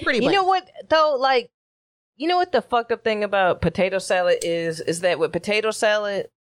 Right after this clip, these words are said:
Speaker 2: like, there's no way to make a small batch
Speaker 1: No.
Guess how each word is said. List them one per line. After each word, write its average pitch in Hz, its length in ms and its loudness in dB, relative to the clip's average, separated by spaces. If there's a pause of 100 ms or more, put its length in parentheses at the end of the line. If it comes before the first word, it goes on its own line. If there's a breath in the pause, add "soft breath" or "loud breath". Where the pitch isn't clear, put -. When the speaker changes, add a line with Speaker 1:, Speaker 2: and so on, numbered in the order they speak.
(300)
Speaker 2:
like, 156 540 -2 (460)
there's 196 220 -2
no 185 380 0
way 190 680 -2 (200)
to 180 260 0
make 165 340 0
a 151 140 0
small 165 560 0
batch 151 480 -2
Speaker 1:
No. 151 280 2